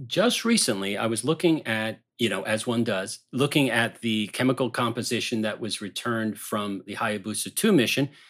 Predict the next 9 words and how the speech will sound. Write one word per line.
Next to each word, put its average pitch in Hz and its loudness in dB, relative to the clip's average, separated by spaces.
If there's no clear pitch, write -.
and 127 4
it 214 2
does 113 4
indeed 113 2
have 113 0
nitrogen 107 0
in 127 6
its 117 0
regolith. 104 -4